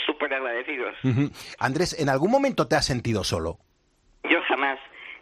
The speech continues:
Speaker 1: Siempre he tenido a mi familia, amigos, compañeros, profesores e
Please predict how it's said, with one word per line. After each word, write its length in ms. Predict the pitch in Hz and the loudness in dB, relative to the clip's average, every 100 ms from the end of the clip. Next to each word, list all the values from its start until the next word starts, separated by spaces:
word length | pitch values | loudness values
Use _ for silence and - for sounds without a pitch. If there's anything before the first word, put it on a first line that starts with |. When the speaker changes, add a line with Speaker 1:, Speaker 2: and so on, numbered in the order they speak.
| - - | -8 -2
Speaker 1:
Siempre 220 | 160 160 | 0 0
he 20 | |
tenido 420 | 156 147 147 143 - - - - | -2 -2 -2 -4 -6 -14 -14 -4
a 80 | 143 | -2
mi 120 | 139 | -2
familia, 680 | - - 143 143 143 143 143 - - - | -4 -4 -4 -4 -4 -4 -6 -12 -16 -6
amigos, 720 | 120 127 147 143 135 139 143 - - - - | -4 -4 -4 -4 -4 -6 -8 -12 -20 -20 -8
compañeros, 840 | - 135 135 131 135 139 139 143 143 - - - - - | -6 -4 -4 -4 -4 -4 -4 -6 -8 -12 -20 -20 -18 -4
profesores 580 | 135 131 135 143 143 147 - - - - | -2 -2 -4 -4 -4 -6 -14 -16 -14 -4
e 180 | 127 | -4